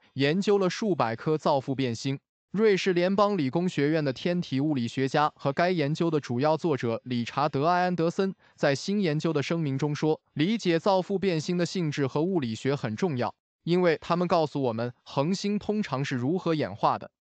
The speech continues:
而且我们依赖它们来确定距离和宇宙的膨胀速率。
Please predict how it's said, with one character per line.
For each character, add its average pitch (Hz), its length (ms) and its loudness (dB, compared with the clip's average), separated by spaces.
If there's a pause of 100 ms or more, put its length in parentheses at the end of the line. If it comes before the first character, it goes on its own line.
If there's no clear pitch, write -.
(100)
而 170 140 4
且 151 300 2
我 147 160 0
们 151 120 2
依 180 120 0
赖 175 140 2
它 160 180 -2
们 143 180 0 (140)
来 143 160 4
确 185 300 0
定 180 180 0
距 175 240 -4
离 143 160 2
和 160 140 -2
宇 120 180 -2
宙 151 160 0
的 123 100 0
膨 135 240 -4
胀 180 220 0
速 156 220 -4
率。 113 160 -6